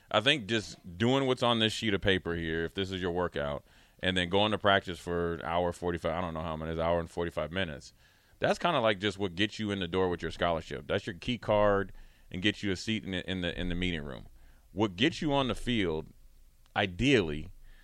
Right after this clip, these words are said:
is what you do more than what everybody else, which leads to you to be a better player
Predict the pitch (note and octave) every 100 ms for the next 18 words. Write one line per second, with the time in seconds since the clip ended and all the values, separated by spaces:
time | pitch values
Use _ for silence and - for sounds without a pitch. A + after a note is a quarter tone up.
0 | _ - G#2 F#2+ G2+ C#3 - C#3 A2+ G2+
1 | G2 F2+ E2+ - - F2+ G2 G#2+ G#2+ G2+
2 | F#2+ F#2+ F#2 F2+ F2 F2 E2+ E2 D#2 -
3 | F#2+ E2+ G2+ G2+ - F#2+ F#2+ F#2 F2 E2+
4 | F2 E2+ E2 D#2+ D#2 F2 D#2 G#1+